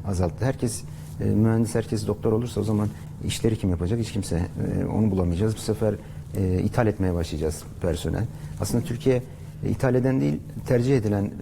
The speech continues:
Türk insanı çok çalışkan olduğu için Almanya'yı belki de Almanya yapan, e, insanlar Türklerdir biliyoruz hepimiz. E, çok çalışkan olduğu için aslında tercih edilen, e, kişiler. Şimdi biz bile aramaya başladık. Ara eleman bulamıyoruz. Yani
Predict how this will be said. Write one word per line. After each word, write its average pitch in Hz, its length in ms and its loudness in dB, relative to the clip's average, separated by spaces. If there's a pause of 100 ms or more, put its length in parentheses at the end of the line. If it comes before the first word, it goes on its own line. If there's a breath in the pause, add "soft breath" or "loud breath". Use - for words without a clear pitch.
(140)
Türk - 240 -6
insanı 110 320 2
çok 110 200 -2
çalışkan 113 380 0
olduğu 117 200 2
için 135 280 0 (920 loud breath)
Almanya'yı 113 500 4
belki 101 220 0
de 104 40 2
Almanya 107 340 4
yapan, 107 260 0 (180)
e, 98 80 0
insanlar 95 440 2
Türklerdir 92 680 -4
biliyoruz 87 300 -2
hepimiz. 90 280 -2 (580 loud breath)
E, 95 220 2
çok 107 200 -4
çalışkan 117 320 0
olduğu 120 140 0
için 127 140 -4
aslında 117 280 0
tercih 117 300 2
edilen, 95 280 2
e, 95 500 0
kişiler. 117 240 0
Şimdi 135 240 0
biz 131 160 0
bile 123 200 2
aramaya 110 360 2
başladık. 87 400 -2 (280 loud breath)
Ara 92 220 2
eleman 85 300 4 (220)
bulamıyoruz. 87 480 2
Yani 87 180 0